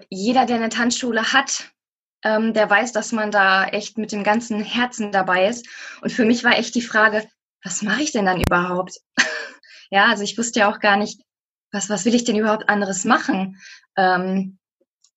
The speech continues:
und dann war eigentlich relativ klar, okay, ich vergrößere mich, weil, ähm, ich kann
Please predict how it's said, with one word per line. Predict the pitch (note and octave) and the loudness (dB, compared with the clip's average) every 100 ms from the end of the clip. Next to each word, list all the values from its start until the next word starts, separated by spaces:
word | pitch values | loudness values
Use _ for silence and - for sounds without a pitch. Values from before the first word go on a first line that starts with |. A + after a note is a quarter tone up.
| _ - | _ -6
und | G#3+ | -4
dann | G#3+ G#3 | -2 0
war | F#3+ F#3+ F#3+ F#3+ | 4 4 4 2
eigentlich | G3+ G3+ G3+ F3 - _ _ _ _ _ _ _ _ _ - | -2 -4 -12 -12 -20 _ _ _ _ _ _ _ _ _ -2
relativ | G#3+ D4+ D#4 - A#3+ A#3 | 2 4 4 2 0 -2
klar, | - A3+ G3 A3+ B3+ | -4 2 4 6 2
okay, | - A3+ | 0 -4
ich | G#3+ | -4
vergrößere | - A#3+ D4+ D#4+ G#3 | -4 0 0 2 0
mich, | F3 F3+ - _ _ | -2 -6 -10 _ _
weil, | G3+ G3 F#3+ F#3 - | 4 4 4 2 2
ähm, | G3+ F#3+ F#3 F3+ - _ _ _ _ _ _ | 0 0 -6 -10 -18 _ _ _ _ _ _
ich | - - | -10 -4
kann | D4 | 0